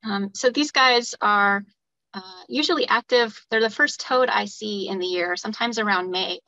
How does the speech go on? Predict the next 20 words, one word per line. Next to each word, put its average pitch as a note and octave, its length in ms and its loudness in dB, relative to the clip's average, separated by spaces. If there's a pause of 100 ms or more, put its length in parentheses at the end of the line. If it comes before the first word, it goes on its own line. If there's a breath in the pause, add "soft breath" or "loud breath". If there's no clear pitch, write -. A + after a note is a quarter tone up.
I'll - 80 -18
start F#3+ 260 -4
seeing F3 300 -4
them F3 180 -2
before G3+ 300 0
it G3 80 -2
even F#3 220 -4
gets F3+ 240 -8
very F3 340 -6 (180)
humid. G3 320 -4 (520)
So G#3+ 160 -6
they're G#3+ 140 0
a G#3+ 60 2
little G3+ 200 0
bit F#3 180 -4
more F#3 140 0
tolerant F#3+ 540 -2
of F3+ 100 -8
coming F#3+ 320 -4
out, F3 240 -4